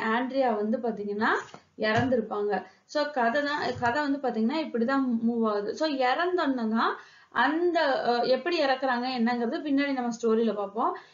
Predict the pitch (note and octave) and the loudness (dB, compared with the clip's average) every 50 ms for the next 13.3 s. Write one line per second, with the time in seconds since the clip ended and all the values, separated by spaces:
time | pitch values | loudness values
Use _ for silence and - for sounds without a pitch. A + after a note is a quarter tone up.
0 | - _ - B3 B3 C4 D#4+ F4 F4+ F4+ D#4 C4+ B3 B3+ D4+ D#4+ C#4 B3+ A#3+ B3+ | -16 _ 0 2 4 4 4 2 2 0 0 0 0 0 0 0 0 0 0 -2
1 | C4+ C#4+ C4+ - - B3+ C4 D4 D#4 D#4 - B3+ B3 A#3+ C4 C4 A#3+ A3+ A3 A3 | -2 -2 -4 -4 -2 -2 0 0 -2 -4 -4 -2 -2 -2 -2 -2 -2 -2 -2 0
2 | G#3+ A3 B3 A#3+ A#3 B3 C4+ C#4 C4+ A#3 A3 G#3 G#3 A#3 A#3 C4+ D4 C#4+ - B3 | 0 0 -2 -2 -2 -2 -2 -2 0 0 0 0 0 2 2 2 2 0 -2 -4
3 | A#3 B3 A#3+ A3+ G#3+ G3 G3+ G3+ G3 G3 F#3+ F#3+ G#3 B3+ E4+ G#4+ - - - - | -4 -4 -4 -4 -6 -6 -6 -6 -4 -4 -4 -2 0 0 0 0 -2 -6 -12 -20
4 | - - - - A3+ B3+ C#4 F4+ F4+ F4 D#4+ D4 C4+ C4+ C4+ C4+ B3 G#3+ G#3+ G#3+ | -20 -14 -4 0 2 2 2 0 -2 -4 -4 -2 -2 -2 -2 -2 -2 -2 -2 0
5 | A3 A3 A#3+ D#4 G#4 G#4 - - _ _ _ _ _ _ _ _ _ _ _ _ | 0 2 2 2 0 -2 -6 -12 _ _ _ _ _ _ _ _ _ _ _ _
6 | _ _ _ _ _ _ - B3 A#3 B3 C#4 D4 - D#4 D4 C#4+ C4 B3 A#3 A3+ | _ _ _ _ _ _ 0 2 4 4 4 2 2 0 0 0 2 2 2 2
7 | A#3 G3+ G3+ G#3+ C4 C#4+ C#4+ C#4+ B3+ A#3+ A3 G3+ G3 G3 G3 A3+ C#4+ G4 - - | 4 4 2 2 0 0 0 0 0 0 2 2 2 2 2 2 2 0 0 -2
8 | - - _ _ _ - A#3+ B3 B3 A#3+ A#3+ - B3+ C4 C4+ C#4 C4+ C#4 C4 B3 | -8 -18 _ _ _ 0 2 4 4 4 4 2 2 2 2 4 4 4 2 2
9 | C#4 D#4+ F4+ G4 G4+ G4+ G4 F4+ D4+ C4+ C4 B3+ B3+ A#3 C4 A#3 A3+ A3 G#3+ - | 0 0 2 2 2 2 2 2 0 0 -2 -2 -2 0 2 2 2 2 0 0
10 | C#4+ D#4+ D#4+ D4 C4 A#3 A#3 B3+ C4+ C#4 C#4 C#4+ C#4 B3 A#3 A#3+ A3 A3 G#3+ G#3+ | -2 0 0 2 2 2 2 2 2 2 2 2 0 0 0 0 2 2 0 0
11 | A3 A3 B3+ C4+ A#3 G#3+ G#3+ G#3+ A3 A3 A3+ A#3 G#3 F#3 F#3 F#3 - - - - | 0 -2 -2 0 -2 -2 0 2 2 2 2 2 0 0 -2 -4 -8 -16 -20 -20
12 | - - - _ - A#3+ A#3 - - - - D#4+ D4 C#4 C#4 - - B3+ A3+ - | -20 -20 -20 _ -2 0 0 0 0 0 0 2 2 2 0 0 0 -2 0 0
13 | A#3+ A3 G#3+ G#3 A3 B3+ | 0 0 0 0 0 0